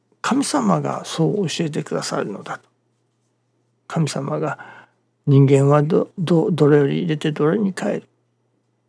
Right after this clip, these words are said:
と神様が教えてくださったとしか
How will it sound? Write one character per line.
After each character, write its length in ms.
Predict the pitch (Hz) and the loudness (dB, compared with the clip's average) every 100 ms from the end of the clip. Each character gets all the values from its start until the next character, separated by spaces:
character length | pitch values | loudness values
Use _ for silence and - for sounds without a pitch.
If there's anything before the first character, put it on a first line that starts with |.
| _ _ _ | _ _ _
と 220 | - 214 - _ - | 0 0 -4 _ -6
神 200 | 240 285 | -4 -4
様 340 | - 214 240 | -4 -2 -2
が 100 | 254 214 | -2 -4
教 160 | 151 175 | -4 -6
え 40 | |
て 120 | 156 | -6
く 100 | 147 | -6
だ 100 | - | -8
さ 160 | - - | -8 -10
っ 60 | - | -14
た 140 | - - _ _ _ _ _ _ _ _ _ _ _ _ _ _ _ _ _ | -16 -16 _ _ _ _ _ _ _ _ _ _ _ _ _ _ _ _ _
と 160 | - 196 | -4 -4
し 120 | - | -2
か 300 | 208 180 143 | -2 -2 -2